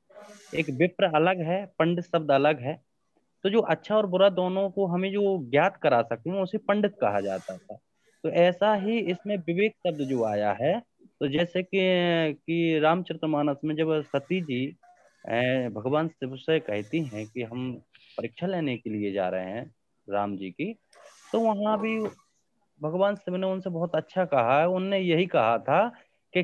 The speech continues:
"जेहि विधि जाहि मोहि भ्रम भारी, और करहूं जतन सु विवेक विचारी।" उन्होंने ये कहा था कि "सती आप जा तो रही हो, लेकिन यहाँ बुद्धि से काम मत लेना, वहाँ विवेक से परीक्षा लेना।"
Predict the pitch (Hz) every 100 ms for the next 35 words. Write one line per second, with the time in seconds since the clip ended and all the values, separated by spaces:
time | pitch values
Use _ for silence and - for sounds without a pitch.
0 | 180 117 131 185 180 247 233 208 175 143
1 | 143 170 214 196 175 208 226 226 117 110
2 | 208 220 117 110 127 170 120 - - _
3 | _ 147 143 _ 175 190 196 240 208 123
4 | 165 170 196 220 - 226 131 175 247 269
5 | 240 147 127 120 120 120 - _ _ -
6 | 226 240 226 226 233 202 156 151 - 202
7 | 233 226 180 175 233 226 190 135 165 175
8 | 240 214 156 165 165 233 - - - 196
9 | 240 240 220 180 180 190 269 269 262 240
10 | 220 196 202 226 247 233 175 196 254 277
11 | - 262 208 - 143 104 95 92